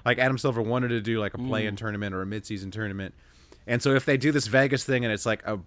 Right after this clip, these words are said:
Speaker 1: smashing success, I wonder if people say, "Oh, okay, maybe we will do that."
Speaker 2: Mm. I also, I,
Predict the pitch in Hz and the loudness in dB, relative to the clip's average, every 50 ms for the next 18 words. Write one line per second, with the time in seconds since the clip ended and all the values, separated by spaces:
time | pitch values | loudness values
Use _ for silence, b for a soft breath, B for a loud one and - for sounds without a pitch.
0 | - - - - - - 127 123 117 - 120 110 - - 95 - - - 175 147 | -12 -12 -10 -6 0 2 2 2 2 0 -4 -6 -6 -8 -8 -4 0 4 4 4
1 | 123 - 120 110 113 120 117 113 - - 113 95 104 - - 101 98 - - 175 | 4 2 0 -2 -2 -2 -2 -2 -2 -4 -4 -4 -4 -4 -4 -4 -2 2 4 6
2 | 180 156 127 123 143 139 - 120 107 120 123 120 123 113 107 110 110 107 113 113 | 6 6 6 4 2 2 0 0 2 2 0 0 0 -2 -2 -2 -2 -2 -2 -4
3 | 95 92 85 - - - - - _ _ _ - _ _ _ _ _ _ _ _ | -4 -6 -10 -10 -12 -12 -14 -14 _ _ _ -20 _ _ _ _ _ _ _ _
4 | _ - _ _ _ - - - - - _ - - - - - - _ - - | _ -20 _ _ _ -20 -20 -20 -20 -20 _ -20 -20 -20 -20 -20 -20 _ -10 -6
5 | 120 127 123 117 113 - - - - 143 160 196 247 262 - 240 - - - 151 | -4 -2 -2 -2 -4 -6 -10 -6 2 8 10 10 10 10 8 4 2 4 6 6
6 | 175 190 180 | 6 6 6